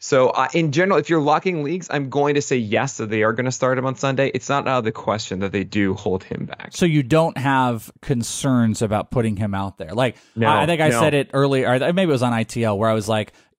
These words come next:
Speaker 2: you know, I went out and started Cueto, so you go and look at Severino, y-, you just, you're not gonna have those same questions. Do you have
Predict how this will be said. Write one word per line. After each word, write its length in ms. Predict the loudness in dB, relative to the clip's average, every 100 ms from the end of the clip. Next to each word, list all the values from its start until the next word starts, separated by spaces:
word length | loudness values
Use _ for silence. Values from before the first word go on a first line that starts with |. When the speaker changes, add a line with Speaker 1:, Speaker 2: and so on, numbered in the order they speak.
| -6
Speaker 2:
you 80 | -4
know, 200 | -4 -2
I 140 | 0
went 180 | 2 2
out 100 | 0
and 100 | 0
started 320 | 0 0 0
Cueto, 500 | 0 2 2 2 2
so 140 | 0 0
you 120 | 2
go 140 | 2 2
and 80 |
look 140 | 2 -2
at 80 | -2
Severino, 800 | -2 0 0 2 2 2 0 -4 _ -14
y-, 180 | -12 -6
you 140 | -2
just, 160 | 0 0
you're 80 | 2
not 180 | 2
gonna 140 | 2 0
have 180 | 0 0
those 140 | -2
same 180 | -2 -2
questions. 600 | 0 0 0 -6 -8 -12 _ -6
Do 100 | 0
you 260 | 2 2 0
have 520 | 0 2 0 0 -6